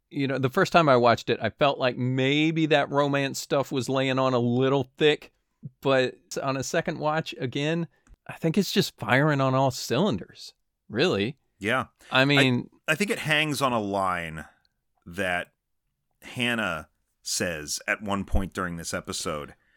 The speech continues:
Speaker 1: I will say, I did, just to cut you off there, I will
Speaker 2: Yeah.
Speaker 1: say basically every note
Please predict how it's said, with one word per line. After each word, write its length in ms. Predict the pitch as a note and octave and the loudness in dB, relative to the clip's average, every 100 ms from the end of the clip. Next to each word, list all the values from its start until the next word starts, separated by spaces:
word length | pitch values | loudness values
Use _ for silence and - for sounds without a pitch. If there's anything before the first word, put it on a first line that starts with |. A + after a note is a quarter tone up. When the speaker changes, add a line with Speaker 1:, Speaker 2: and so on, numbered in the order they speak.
| _ - - _ _ _ - | _ -20 -20 _ _ _ -2
Speaker 1:
I 120 | F3+ | 0
will 160 | G#3+ D#3+ | 0 0
say, 280 | G3+ E3+ | 2 4
I 60 | F3 | 4
did, 280 | D#3 C#3+ - | 2 -4 -2
just 220 | - D#3+ | -2 0
to 60 | C#3+ | -2
cut 240 | - F3+ D#3+ | 2 2 4
you 80 | |
off 220 | D#3+ G3+ - | 4 2 2
there, 220 | D3 - | 2 2
I 120 | F3 G#3 | 2 2
will 60 | |
Speaker 2:
Yeah. 120 | F#3 | 2
Speaker 1:
say 160 | E3+ F3+ | 0 0
basically 1200 | B2 A2 - C#3 - F3 A#3 A3 A#3+ G#3 F#3+ - | -2 -6 -4 -4 0 -2 0 -2 -4 0 0 2
every 320 | E3+ E3+ D#3+ | 0 0 0
note 460 | C#3+ C3+ D3+ F3+ | 2 4 4 2